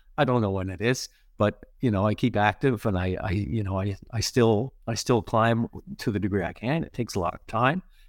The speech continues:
and I'm in a job that also takes a lot of time, and I have family, I have kids, and,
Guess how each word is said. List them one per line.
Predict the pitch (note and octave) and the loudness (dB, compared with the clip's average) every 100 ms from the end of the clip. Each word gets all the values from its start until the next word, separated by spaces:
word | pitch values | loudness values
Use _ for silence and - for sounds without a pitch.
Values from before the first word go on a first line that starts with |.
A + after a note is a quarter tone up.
| - | -4
and | A2+ | 0
I'm | G#2 | 2
in | A2 | 0
a | F#2 | 0
job | G#2 G#2 A#2+ | 0 2 2
that | G2+ | 2
also | A2+ E3+ - | 0 0 -2
takes | G2+ G#2+ - | 0 0 0
a | F#2 | -4
lot | D2 | -4
of | - - | -10 -20
time, | - - F#2+ | -20 -8 -4
and | F#2 | -4
I | - | -6
have | G#2+ | -12
family, | - G#2 - A#2+ C3+ | -12 -14 -8 -6 -6
I | - | -12
have | - | -6
kids, | A#2+ C3+ B2+ A2 | 0 0 0 -2
and, | D2 | -4